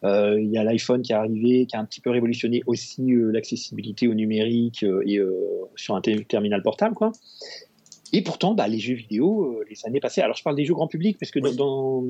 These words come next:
Speaker 1: dans la scène, euh, du jeu audio par et pour des déficients visuels, il y a, il y a des choses, mais j'en parlerai peut-être après. Mais, mais moi, je, je,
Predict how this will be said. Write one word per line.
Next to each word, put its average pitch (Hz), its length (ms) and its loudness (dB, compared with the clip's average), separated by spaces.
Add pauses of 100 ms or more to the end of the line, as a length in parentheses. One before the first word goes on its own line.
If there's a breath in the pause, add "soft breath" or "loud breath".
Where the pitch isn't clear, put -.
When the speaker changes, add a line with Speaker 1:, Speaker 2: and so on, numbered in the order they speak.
(120)
Speaker 1:
dans 123 140 -2
la 131 100 0
scène, 165 320 0
euh, 110 640 0
du 113 160 -6
jeu 131 140 2
audio 165 440 4 (300 soft breath)
par 190 240 2
et 143 60 -4
pour - 160 -10
des 151 80 -2
déficients 156 340 -6
visuels, 175 260 0 (400)
il 123 80 0
y - 40 4
a, - 40 4
il 156 80 -4
y 196 60 4
a 208 40 2
des 185 120 0
choses, 185 440 0
mais 131 200 0
j'en 135 100 -4
parlerai 135 240 -2
peut-être - 160 0
après. 165 260 -2
Mais, 143 160 -2
mais 135 120 -4
moi, 151 180 0
je, 139 200 0
je, 120 320 2